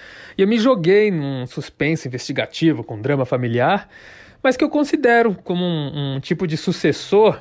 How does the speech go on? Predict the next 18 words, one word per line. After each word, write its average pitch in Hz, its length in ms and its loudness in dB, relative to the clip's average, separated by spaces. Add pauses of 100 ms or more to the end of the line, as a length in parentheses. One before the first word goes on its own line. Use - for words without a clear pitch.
(160)
da 131 140 -4
minha 135 140 0
obra 135 160 0
mais 135 160 -2
conhecida, 135 680 -4
que - 80 -20
se - 80 -8
chama 120 240 -6
Casa 123 240 -2
dos 123 140 -12
Pesadelos, 131 680 -2 (280)
porque 220 480 2
nos 226 360 0
dois 202 400 4
tem 247 120 -8
uma 214 120 -6
narrativa 190 520 -2
semelhante 247 1040 -2